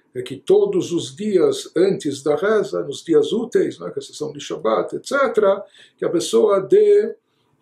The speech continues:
dê um valor para tzedakah, né? Ou se tem um pobre diante de si, se não que ele deposite no cofrinho, na caixinha de tzedakah, se ele está na sinagoga ou se ele está na sua casa.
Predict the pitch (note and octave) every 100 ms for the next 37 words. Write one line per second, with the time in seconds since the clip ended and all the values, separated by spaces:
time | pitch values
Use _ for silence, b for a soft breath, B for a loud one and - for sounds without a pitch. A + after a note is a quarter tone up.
0 | - C#3 F#3 F#3+ F#3 F3 F#3 F3+ F#3+ F#3
1 | F#3 F3 - E3+ F3 - E3 D3+ _ _
2 | _ - A2+ A2+ _ _ _ _ _ _
3 | - - - - - A2+ - F#3+ E3 D3
4 | D3 D3 D3 C3 - C3+ - A#2 D3 D#3
5 | C#3 C3 - B2+ A#2+ F#3 D3+ C3 - -
6 | E3+ G3+ D#3+ C3+ - - E3+ D3+ C3+ -
7 | D#3 D#3+ D#3 - - - D#3 C#3 - D#3
8 | D#3 F#3+ F3+ C#3 - B2+ - D#3 C#3+ -
9 | - - A3 F#3+